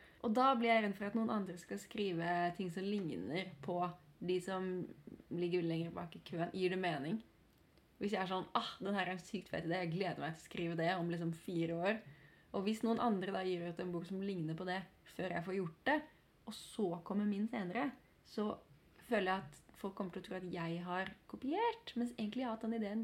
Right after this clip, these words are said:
dritlenge. Jeg er selvfølgelig også redd for at folk skal stjele det, men jeg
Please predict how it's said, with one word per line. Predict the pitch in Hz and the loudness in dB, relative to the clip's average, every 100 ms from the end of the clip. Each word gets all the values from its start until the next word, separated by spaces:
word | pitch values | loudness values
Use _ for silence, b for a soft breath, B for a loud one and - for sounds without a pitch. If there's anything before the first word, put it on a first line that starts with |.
| 208 | -2
dritlenge. | 262 330 330 302 311 359 370 | -4 -2 -2 -2 0 2 0
Jeg | - - - - 233 | -2 -18 -20 4 6
er | 262 | 8
selvfølgelig | 240 226 180 | 8 8 6
også | - 180 | 4 2
redd | 165 165 | 2 2
for | 180 | 0
at | |
folk | 175 160 165 | 2 -2 0
skal | 185 185 175 170 170 170 170 165 - - - - - | 2 4 6 4 4 2 0 -2 -10 -20 -20 -20 -4
stjele | - 180 160 156 | 2 4 4 6
det, | 202 | 8
men | 220 220 | 8 6
jeg | 214 | 4